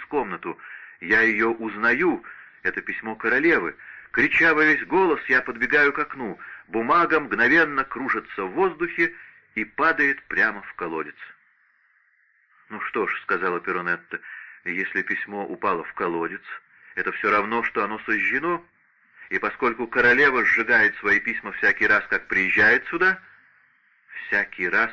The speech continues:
как приезжает сюда, значит, женщина, приезжавшая каждый месяц, была королевой», — перебил сам себя узник. «Да», — кивнул Арамис.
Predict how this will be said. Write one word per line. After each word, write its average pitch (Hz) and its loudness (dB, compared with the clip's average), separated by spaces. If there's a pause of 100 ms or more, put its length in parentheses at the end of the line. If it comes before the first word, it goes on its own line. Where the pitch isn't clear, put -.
как 101 -4
приезжает 92 0 (120)
сюда, 85 -4 (920)
значит, 98 -2
женщина, 101 2
приезжавшая 95 2
каждый 101 -2
месяц, 120 -2 (1040)
была 92 0
королевой», — 82 -2 (1160)
перебил 85 -2 (120)
сам 85 -4
себя 80 -4
узник. 78 -10 (760)
«Да», — 90 -2 (720)
кивнул 82 -8
Арамис. 78 -4